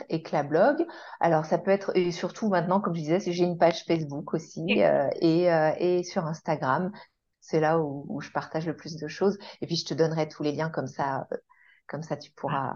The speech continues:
Speaker 1: tu pourras donner aux, aux personnes qui suivent.
Speaker 2: Oui, ben,
Speaker 1: Voilà.
Speaker 2: c'est ça, comme je dis, ça va être en description de l'épisode, donc
Speaker 1: Ouais.
Speaker 2: les gens pourront y accéder
Speaker 1: Génial.
Speaker 2: directement. Mais je te demande toujours aux gens un petit peu, là, où les suivre. C'est toujours le fun de, de pouvoir, justement,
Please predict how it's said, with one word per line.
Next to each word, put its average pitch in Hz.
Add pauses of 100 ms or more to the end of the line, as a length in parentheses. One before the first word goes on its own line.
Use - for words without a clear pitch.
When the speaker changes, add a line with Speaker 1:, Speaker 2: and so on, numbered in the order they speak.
(160)
Speaker 1:
tu -
pourras 143
donner 147
aux, 143
aux 156
personnes 139
qui 165
suivent. 165 (320)
Speaker 2:
Oui, 247
ben, 214
Speaker 1:
Voilà. 202
Speaker 2:
c'est 196
ça, 233
comme 196
je 185
dis, 233
ça 214
va 190
être 185
en 180
description 180
de 202
l'épisode, 180
donc 165
Speaker 1:
Ouais. 165
Speaker 2:
les 180
gens 175
pourront 180
y 185
accéder 170
Speaker 1:
Génial. 170
Speaker 2:
directement. 165 (460)
Mais 180
je 165
te 185
demande 170
toujours 190
aux 165
gens 160
un 170
petit -
peu, 175
là, 165
où 175
les 170
suivre. 170
C'est -
toujours 170
le 147
fun 156
de, 160
de 147 (100)
pouvoir, 175
justement, 160